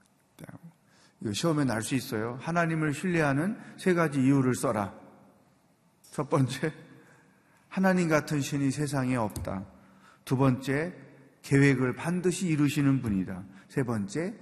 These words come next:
약속을 반드시 행하시는 분이다. 그렇다면 우리가 믿는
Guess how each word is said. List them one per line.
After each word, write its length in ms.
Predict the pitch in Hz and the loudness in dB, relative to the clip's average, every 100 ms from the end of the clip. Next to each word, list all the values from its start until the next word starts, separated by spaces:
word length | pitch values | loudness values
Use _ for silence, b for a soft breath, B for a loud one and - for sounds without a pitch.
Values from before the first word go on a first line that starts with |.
| - - | -6 -2
약속을 680 | 123 - - 175 170 180 | -2 -4 -2 0 0 -4
반드시 680 | 156 120 117 107 - 160 165 B - | -4 -6 -4 -4 -4 -4 -6 B -8
행하시는 480 | 175 131 101 98 90 | -6 -4 -4 -6 -6
분이다. 380 | 82 - - 82 - - _ _ _ _ _ _ _ - - - _ _ _ _ _ _ _ _ _ _ _ _ _ _ | -8 -12 -14 -14 -16 -20 _ _ _ _ _ _ _ -20 -20 -20 _ _ _ _ _ _ _ _ _ _ _ _ _ _
그렇다면 960 | - 208 196 170 160 170 127 98 - - B B B _ | 4 4 6 4 6 6 4 -4 -14 -20 B B B _
우리가 320 | 151 175 214 208 | 2 6 8 8
믿는 280 | 202 214 | 6 4